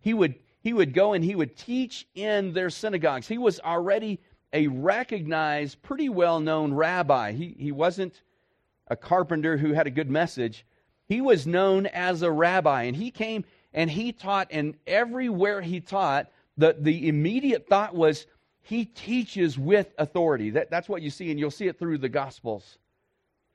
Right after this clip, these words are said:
That Jesus, when he taught, he taught with authority. He didn't teach as if he was getting this second or third hand. He didn't refer to his teacher who taught him. He taught as if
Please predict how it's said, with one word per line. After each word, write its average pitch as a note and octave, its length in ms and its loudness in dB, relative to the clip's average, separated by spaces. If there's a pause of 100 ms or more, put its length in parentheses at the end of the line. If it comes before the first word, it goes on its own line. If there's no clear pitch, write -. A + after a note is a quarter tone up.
(200)
That D#3+ 140 0
Jesus, A3+ 500 -4
when G#3 140 -4
he A3 100 -4
taught, F#3 260 -4
he A3 200 -4
taught G#3+ 400 -6
with E3+ 260 0
authority. D#3+ 460 0 (220)
He A#3+ 180 -2
didn't A#3 240 -2
teach A#3+ 480 -6
as D#3 180 -2
if F#3 160 0
he G#3+ 140 -4
was E3+ 240 -2
getting F#3+ 320 -6
this D#3+ 320 -6
second F3 400 -8
or D#3+ 120 2
third D#3+ 280 0
hand. C#3 420 -4 (480)
He - 100 0
didn't A#3 200 -2
refer G#3 400 4
to G#3+ 180 -4
his F3 240 2
teacher E3 560 -2 (300)
who F#3 100 -6
taught E3+ 280 0
him. D3 360 -2 (500)
He A#3 220 -6
taught F#3 640 -2
as D3 280 -2
if C#3 200 0